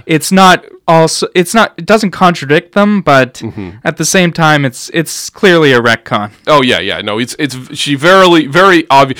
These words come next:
Speaker 2: le-, there's no even suggestion that they've gone beyond the solar system in the first, uh,
Speaker 1: Yeah.
Speaker 2: in the first, uh, the first series,
Speaker 1: And,
Speaker 2: because
Speaker 1: uh, I mean, his, they don't mention Mars or Venus having life on it. Like, they don't say it doesn't, but,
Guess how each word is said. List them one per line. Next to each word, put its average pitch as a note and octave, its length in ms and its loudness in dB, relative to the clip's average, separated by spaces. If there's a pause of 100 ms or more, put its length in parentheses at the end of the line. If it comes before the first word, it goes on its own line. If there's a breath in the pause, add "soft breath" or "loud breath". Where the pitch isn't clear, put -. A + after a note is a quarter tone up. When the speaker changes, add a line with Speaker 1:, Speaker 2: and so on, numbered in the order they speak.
(120)
Speaker 2:
le-, F3 140 0
there's F3 260 0
no C#4 140 6
even F3 220 0
suggestion C#3+ 460 -2
that B2 160 0
they've A2+ 180 -2
gone A#2 260 0
beyond G#2 300 -2
the F#2+ 60 -8
solar E3 280 0
system F#2 360 -12
in F#2+ 100 -12
the G2+ 80 -14
first, - 340 -10 (220)
uh, F#3 60 0
Speaker 1:
Yeah. B2+ 300 2
Speaker 2:
in A2 100 -4
the A2 60 -6
first, - 300 -6 (160)
uh, F#2 280 -6 (400 loud breath)
the B2 80 -6
first A2+ 240 -2
series, F#2+ 260 -2
Speaker 1:
And, D#3 180 2
Speaker 2:
because D3 160 0
Speaker 1:
uh, D3 320 2
I E3+ 100 0
mean, F3 200 2
his, D#3+ 320 0 (100)
they F3 200 2
don't G3+ 200 2
mention F#3 340 0
Mars D#3 500 2
or C3+ 420 0
Venus D3 460 -4
having C3+ 340 -2
life C3+ 280 -2
on D3 220 2
it. D3+ 200 -4 (180)
Like, C3 220 -2
they C3+ 120 2
don't C#3 220 -2
say B2+ 180 -2
it A#2+ 140 -2
doesn't, E3 400 0
but, B2 320 -2